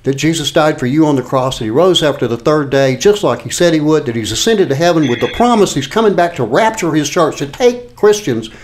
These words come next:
living and dead, off this earth before God unleashes his wrath. If you'll do that and you will pray that prayer of salvation in the name of Jesus Christ, you just might be that last individual to accept Christ that we're looking for, that last Christian before the rapture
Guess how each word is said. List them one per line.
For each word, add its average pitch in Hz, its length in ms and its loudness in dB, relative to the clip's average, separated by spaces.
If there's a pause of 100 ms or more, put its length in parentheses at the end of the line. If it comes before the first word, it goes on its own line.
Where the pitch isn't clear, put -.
(160)
living 185 320 4
and 143 80 0
dead, 156 220 2
off 143 260 -2
this 139 200 2
earth 143 200 0
before 131 300 -2
God 131 300 0
unleashes 135 500 -2
his 104 180 -8
wrath. 110 420 -4 (260)
If 139 180 0
you'll 143 160 2
do 233 180 2
that 127 280 -2
and 131 100 2
you 127 80 -2
will 123 140 -2
pray 208 400 2
that 147 260 0
prayer 165 300 0
of 135 100 -4
salvation 131 680 -2
in 220 200 4
the 202 100 4
name 190 220 4
of 165 80 -2
Jesus 156 300 -6
Christ, 147 420 0 (320)
you 160 120 0
just 165 260 0
might 143 260 0
be 127 260 -2 (320)
that 139 200 0
last 131 280 -2
individual 120 460 -2
to 123 120 -2
accept - 320 -2
Christ 110 300 0
that 135 100 -6
we're 123 180 0
looking 117 320 -2
for, 101 320 -4 (260)
that - 240 -2
last 123 640 -4
Christian 104 500 -4 (300)
before 117 340 0
the 110 80 -2
rapture 107 480 -4